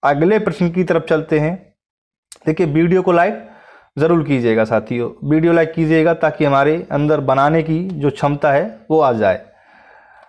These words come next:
एनर्जी होती है जरा, दरअसल ये लाइक कीजिएगा तो एनर्जी होती है ये। तो ये अगला क्वेश्चन है आपका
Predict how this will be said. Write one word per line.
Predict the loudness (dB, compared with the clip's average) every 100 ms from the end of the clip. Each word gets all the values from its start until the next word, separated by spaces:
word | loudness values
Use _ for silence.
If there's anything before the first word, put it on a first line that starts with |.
| _ _ _ _
एनर्जी | 0 2 2 2
होती | 2 0 -2
है | 0
जरा, | 0 0 0
दरअसल | 0 0 0 -2
ये | -4 -8 -12 -2
लाइक | 0 0 0
कीजिएगा | 0 2 2 0
तो | -4 -2 0
एनर्जी | 2 2 0 0
होती | -2 -4 -8
है | -8
ये। | -12 -20 _ _ _ -20 _ -20 _ _ _
तो | 0 2
ये | 2
अगला | 2 2 2
क्वेश्चन | 0 0 0
है | 0
आपका | 0 -2